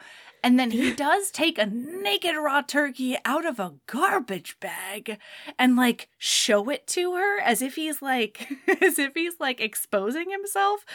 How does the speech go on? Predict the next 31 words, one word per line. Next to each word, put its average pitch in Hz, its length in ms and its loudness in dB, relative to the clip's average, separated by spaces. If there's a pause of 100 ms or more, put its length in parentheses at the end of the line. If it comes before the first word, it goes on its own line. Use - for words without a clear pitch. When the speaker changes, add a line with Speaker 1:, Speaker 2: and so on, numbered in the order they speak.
(260)
Speaker 2:
Yes. - 180 0
Speaker 1:
And 285 100 4
then 294 160 4
when 285 140 4
she 294 160 4
tries 320 360 4
to, 453 100 0
like, 320 180 4
<laughs> 508 40 4
hide 269 440 2
behind 269 400 4
a 240 60 -2
book, 220 240 -2
he, 269 180 2
like, 240 140 4
<laughs> - 560 0
he 415 100 4 (340)
waves 427 400 0
at 392 120 8
her 415 160 4
with 427 160 2
the 381 280 4
wing. 392 800 2
<laughs> - 60 -6 (560)
Speaker 2:
And - 100 -2
she 440 100 6
waves 554 420 6
back. 587 560 6
Speaker 1:
<laughs> - 40 0
And 523 140 4
she - 140 -2